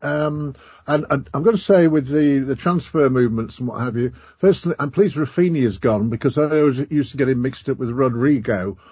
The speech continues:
Uh, but anyway, it doesn't matter 'cause Ro-, Rodrigo's scoring loads of goals. Um, I always thought he was really not that good last year. But he, hopefully he scored three goals already. He scored six last year in the full season.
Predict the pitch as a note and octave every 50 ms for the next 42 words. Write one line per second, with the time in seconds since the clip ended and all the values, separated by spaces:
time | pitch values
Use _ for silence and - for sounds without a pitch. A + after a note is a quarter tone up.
0 | - - - - _ - C#3+ D3+ C#3+ C3 D#3+ E3+ F#3+ G3+ F#3+ D3+ C3 B2+ F3+ F#3+
1 | D#3 C3 B2+ A#2 B2+ C#3 - - C3 - D3 D#3+ D#3 C#3 C3+ _ C3+ D3+ E3 C3
2 | C3+ F3 G#3+ D#3+ A#2 A#2+ A#2+ B2+ B2 - - - D3 D3 C#3+ C#3 C#3 C#3 D3 F3
3 | G#3 F3+ B2+ G#2 A#2+ A2 A2 C#3+ E3+ C#3 F#2+ E2 F2 B2 D3 - - - _ _
4 | - - _ _ - - D3 D#3 D#3 D#3 D#3 D#3+ D#3 D3+ D3+ D3+ D3+ - _ -
5 | C#3+ E3+ G#3+ A#3+ G#3 - - - - E3 D3+ C#3 - - C#3 B2+ A#2+ B2+ B2 A2+
6 | - - - _ _ - C3+ C#3 C#3 D#3+ F3+ F#3 F#3 F#3 E3 D3+ C3 C3+ C#3+ C3
7 | A#2 - - - A2+ D3+ F3+ F3+ E3 G2 F2 - - - G#2+ F2+ E2+ F#2 G2 A2
8 | - _ _ - - - - _ _ _ - E3+ E3+ D#3+ D3 - - C#3 D3+ D#3+
9 | D#3 - C#3+ B2+ C#3+ C#3 E3+ G#3 F#3+ - - C#3+ B2 D3+ F#3 D#3+ - C3 C3+ -
10 | - - D#3+ C#3+ - - E3 E3+ D#3 C#3 D3 D3+ D3 C#3 - - C#3+ C#3 C3+ B2+
11 | C3 C3 D#3+ E3+ C#3 - - - D3 C3 - - A3 A3+ - C#3+ - C3 B2 -
12 | - - B2 A2+ C3+ D#3+ D#3 D3 C#3+ C#3+ C3 - F#3 F3+ - - G3+ A#3+ B3+ G3
13 | - - F2+ -